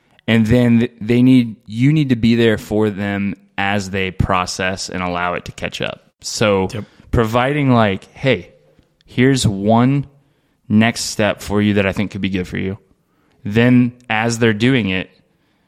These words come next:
Speaker 1: you need to be there for follow-up to say, "How's it going?" And then to check in on their processing and their emotions to see if it's healthy or not.
Speaker 2: Kind of the action plan coming out of a conversation like this is, I think we all need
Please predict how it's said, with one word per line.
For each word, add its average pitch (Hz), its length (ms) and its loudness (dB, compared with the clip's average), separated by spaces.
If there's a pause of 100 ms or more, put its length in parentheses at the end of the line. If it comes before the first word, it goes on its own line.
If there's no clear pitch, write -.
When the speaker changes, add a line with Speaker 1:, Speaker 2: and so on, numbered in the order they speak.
(180)
Speaker 1:
you 110 160 2
need 120 160 6
to 113 60 0
be 107 160 2
there 107 200 2
for - 140 -8
follow-up 101 840 -2
to 104 120 -4
say, 92 560 -4 (120)
"How's 110 360 -2
it 92 140 -8
going?" 90 560 -4
And 104 160 4
then 104 160 2
to - 100 -8
check - 320 -2
in 104 80 0
on 92 140 -2
their 90 160 -6 (220)
processing 87 600 -6
and 87 100 -6
their 87 120 -2
emotions 85 560 -8
to 87 100 -12
see 85 480 -4 (200)
if - 160 -4
it's 87 140 -4
healthy 80 320 -4
or 73 100 -4
not. - 280 -6 (160)
Speaker 2:
Kind 104 220 0
of 98 60 0
the 98 160 2
action 95 380 -2
plan 101 320 0
coming 104 280 2
out 95 180 2
of 92 120 0
a 95 80 0
conversation 98 600 -2
like 95 200 -4
this 101 280 -2
is, 104 140 -2
I 98 80 -2
think - 260 -4
we 98 100 -2
all 98 340 0
need 101 460 -2